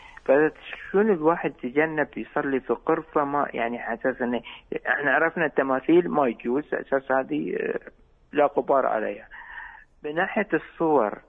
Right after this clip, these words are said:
الصور العكسية، هل هذه بعد ما تخ-، ما تخلي الملائكة يدخلون أو يحضرون في ال-،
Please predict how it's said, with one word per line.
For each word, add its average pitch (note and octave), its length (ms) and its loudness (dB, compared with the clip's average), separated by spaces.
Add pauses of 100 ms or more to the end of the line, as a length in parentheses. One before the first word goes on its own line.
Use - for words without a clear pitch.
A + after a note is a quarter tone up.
(880)
الصور D3+ 400 0
العكسية، B2+ 840 -2
هل G3 80 2
هذه E3+ 340 2
بعد C#3+ 180 2
ما C#3 160 -2
تخ-، - 180 -6
ما D#3+ 280 0
تخلي D3+ 440 -4
الملائكة C3+ 440 0
يدخلون C#3 640 -6 (580)
أو A#2+ 180 -10
يحضرون B2+ 580 0
في B2+ 100 -10
ال-، A2+ 180 -4